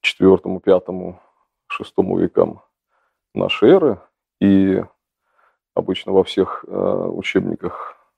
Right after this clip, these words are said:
истории, да, этому событию относится, э, очень небольшой, э, объём информации.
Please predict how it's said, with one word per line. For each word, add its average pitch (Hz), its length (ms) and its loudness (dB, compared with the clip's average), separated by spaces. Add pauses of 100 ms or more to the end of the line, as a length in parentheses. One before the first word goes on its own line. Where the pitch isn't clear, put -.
(140)
истории, 147 440 4
да, 107 200 4
этому 92 440 2
событию 117 500 2
относится, - 640 -6 (580)
э, - 60 -4
очень 50 680 0
небольшой, 98 680 2 (260)
э, 87 420 -6 (240)
объём 90 460 0 (280)
информации. - 720 -6